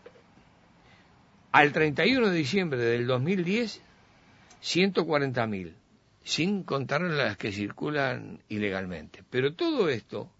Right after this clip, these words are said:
eh, se suma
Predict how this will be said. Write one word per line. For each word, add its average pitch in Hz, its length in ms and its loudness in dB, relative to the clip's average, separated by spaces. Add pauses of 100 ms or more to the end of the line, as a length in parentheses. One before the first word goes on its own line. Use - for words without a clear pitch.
(800)
eh, 104 480 -4 (2500)
se 147 240 0
suma 131 560 0